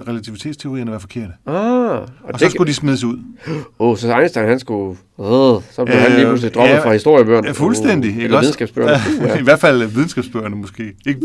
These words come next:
Speaker 1: Så var han blevet til videnskabshistorie.
Speaker 2: Ja, okay.
Speaker 1: Men, men, øh, man kunne så ikke reproducere de her forsøg.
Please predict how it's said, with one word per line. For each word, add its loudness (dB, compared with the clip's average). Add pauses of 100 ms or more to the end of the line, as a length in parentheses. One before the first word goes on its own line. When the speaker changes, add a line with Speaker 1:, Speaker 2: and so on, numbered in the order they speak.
(120)
Speaker 1:
Så 4
var 4
han 2
blevet 0
til -2
videnskabshistorie. -6 (360)
Speaker 2:
Ja, 4
okay. 0 (220)
Speaker 1:
Men, -2
men, -6
øh, -4
man -2
kunne -8
så -6
ikke -6
reproducere -8
de -10
her -10
forsøg. -18